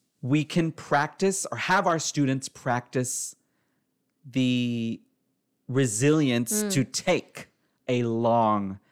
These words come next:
Speaker 1: assessment. Be-, for, because for some reason, that's not really kind of a thing.
Speaker 2: It's
Speaker 1: It's,
Speaker 2: just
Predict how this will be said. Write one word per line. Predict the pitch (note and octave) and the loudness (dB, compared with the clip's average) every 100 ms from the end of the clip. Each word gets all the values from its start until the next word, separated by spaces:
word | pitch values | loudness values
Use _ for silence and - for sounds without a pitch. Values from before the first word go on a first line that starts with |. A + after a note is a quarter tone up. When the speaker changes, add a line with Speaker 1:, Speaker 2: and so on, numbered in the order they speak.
| _ | _
Speaker 1:
assessment. | - B2+ C3 C#3 D#3 | -4 0 0 -2 -4
Be-, | D#3 | -4
for, | C3 E3 - - | -4 -6 -6 -8
because | D#3+ F#3 | -4 -4
for | - E3 | -2 -6
some | - G#3+ A3 | -2 -2 -2
reason, | G#3+ G#3+ C#3+ A2+ G#2+ A2 _ _ _ _ _ _ _ _ | -2 -2 -2 -4 -4 -6 _ _ _ _ _ _ _ _
that's | - D#3+ | -4 -2
not | G#3 F#3+ | -2 -2
really | F#3 E3+ D3+ C3+ - _ _ | 0 0 0 -2 -10 _ _
kind | - D3 | -4 -2
of | B2 | -2
a | |
thing. | - - F3+ B2 - _ _ _ _ _ _ | -6 -4 -2 -2 -8 _ _ _ _ _ _
Speaker 2:
It's | B3 | -2
Speaker 1:
It's, | |
Speaker 2:
just | C#4+ | 0